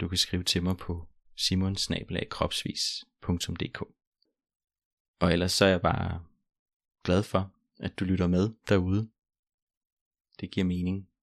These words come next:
for mig <laughs> i kraft af at, at dele de her ting.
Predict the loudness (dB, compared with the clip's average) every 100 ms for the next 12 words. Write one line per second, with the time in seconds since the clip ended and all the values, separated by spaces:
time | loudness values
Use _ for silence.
0 | _ -2 0 2 0 -6 -16 -18 -12 -6
1 | -4 -4 -4 -6 -8 -14 -10 -10 -12 -14
2 | -18 -20 -20 _ _ -8 -6 0 0 0
3 | -2 -2 -2 -4 -8 -16 _ _ _ -20
4 | -10 -4 -2 -2 -2 0 0 -2